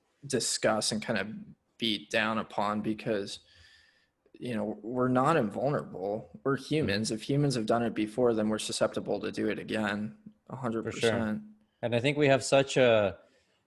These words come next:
Speaker 2: a blind spot as Americans 'cause we think we're just immune to this stuff because, like, you know, we were the good guys, we fought the Nazis,
Speaker 1: Mm-hmm.
Speaker 2: like, we'd ne-, th-, this would never happen here. Um, you know, Zimbabwe was a joke. We're a serious country. We would never have hyperinflation.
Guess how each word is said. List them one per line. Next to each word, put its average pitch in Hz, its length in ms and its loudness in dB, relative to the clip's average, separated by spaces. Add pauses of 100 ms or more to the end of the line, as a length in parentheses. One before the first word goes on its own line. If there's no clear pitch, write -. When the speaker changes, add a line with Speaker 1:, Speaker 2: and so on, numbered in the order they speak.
(100)
Speaker 2:
a 113 80 0
blind 113 320 4
spot 110 240 4
as 98 120 0
Americans 113 600 -2
'cause 92 200 -4
we 95 80 -4
think 101 280 -4
we're 92 220 0
just 90 240 -10
immune 95 300 -4
to 104 80 -6
this 101 160 -2
stuff 113 320 2
because, 92 320 -4
like, 87 260 -4
you 92 60 -4
know, 87 220 -4
we 95 180 0
were 95 80 0
the 95 100 -4
good 92 220 -2
guys, 95 340 0
we 92 80 -6
fought 95 260 -2
the 95 80 -6
Nazis, 95 520 -2
Speaker 1:
Mm-hmm. 92 80 -4
Speaker 2:
like, 87 160 -6
we'd 95 120 -4
ne-, 95 200 -2
th-, 104 160 -6
this 123 180 -4
would 120 80 -2
never 90 240 -2
happen 87 300 -4
here. 92 340 -6 (340)
Um, 92 500 -4 (160)
you 110 80 -6
know, 92 400 0 (160)
Zimbabwe 107 540 4
was 101 160 -2
a 92 40 -12
joke. 101 460 0
We're 107 200 0
a 98 60 -2
serious 101 460 -2
country. 95 380 -6
We 107 100 -2
would 104 140 0
never 92 160 -2
have 90 120 -4
hyperinflation. 92 580 -6